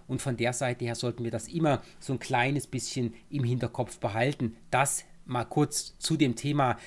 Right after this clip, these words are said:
was momentan hier auch an den Märkten passiert. Und damit sind wir mit der Besprechung vom S und P fünfhundert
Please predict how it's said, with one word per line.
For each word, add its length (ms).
was 260
momentan 600
hier 400
auch 240
an 140
den 160
Märkten 500
passiert. 480
Und 160
damit 440
sind 280
wir 200
mit 220
der 120
Besprechung 540
vom 260
S 240
und 140
P 180
fünfhundert 640